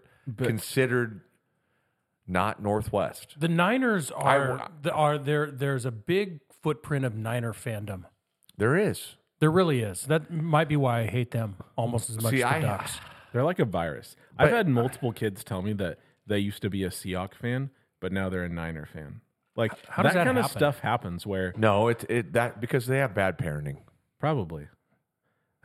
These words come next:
Speaker 2: Like, that,
Speaker 1: <laughs> But
Speaker 2: that, that, that, that just can't happen.
Speaker 1: I,
Speaker 2: But
Speaker 1: so
Speaker 2: see, I don't know if I hate the Niners worse.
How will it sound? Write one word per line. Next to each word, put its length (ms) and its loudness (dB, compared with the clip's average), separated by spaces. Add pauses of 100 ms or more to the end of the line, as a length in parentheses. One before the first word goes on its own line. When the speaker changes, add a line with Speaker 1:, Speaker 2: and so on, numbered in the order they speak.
(280)
Speaker 2:
Like, 320 0
that, 180 4
Speaker 1:
<laughs> 180 -4
But 20 -
Speaker 2:
that, 320 -2
that, 340 4
that, 240 0 (520)
that 120 2
just 180 -4
can't 240 0
happen. 480 -2 (200)
Speaker 1:
I, 240 4 (100)
Speaker 2:
But 100 4
Speaker 1:
so 100 4
Speaker 2:
see, 120 6
I 140 4
don't 220 -2
know 200 4
if 140 0
I 120 4
hate 280 0
the 100 -2
Niners 640 -2
worse. 320 2